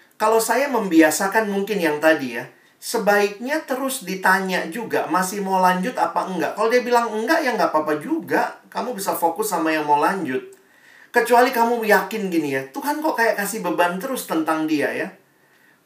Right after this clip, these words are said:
Poin saya sebenarnya begini, jangan sampai kamu sudah, sudah jalan, "Iya bang, kami kelompok sini udah setahun, tapi kejar-kejaran. Dia masih menghindar." Berarti kan kecenderungannya dia nggak mau kali.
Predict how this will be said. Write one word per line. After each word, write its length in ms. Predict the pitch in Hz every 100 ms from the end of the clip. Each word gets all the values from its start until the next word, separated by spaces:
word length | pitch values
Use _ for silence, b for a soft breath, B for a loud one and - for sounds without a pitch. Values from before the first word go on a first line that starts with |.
| -
Poin 240 | 233 226
saya 240 | 220 233
sebenarnya 320 | 262 226 233 190
begini, 220 | 165 135
jangan 320 | 202 233 240
sampai 400 | 233 190 151 247
kamu 400 | 247 220 254 226
sudah, 240 | 190 208 196
sudah 220 | 190 170
jalan, 400 | 165 175 196 190
"Iya 240 | 202 202
bang, 160 | 185 196
kami 220 | - 196
kelompok 320 | 202 175 165 165
sini 160 | 202
udah 80 | 170
setahun, 560 | 165 - 170 185 190 165
tapi 160 | 165
kejar-kejaran. 800 | 202 165 165 170 165 180 233 151 - B B
Dia 160 | 202
masih 240 | 214 180 190
menghindar." 640 | 175 170 202 180 147 127
Berarti 400 | 160 139 - 254
kan 220 | 247 381 320 - b b b b b _ _ _ _ 220
kecenderungannya 580 | 226 226 226 214 226
dia 220 | 277 285 214
nggak 100 | 214
mau 240 | 302 - -
kali. 400 | 131 123 -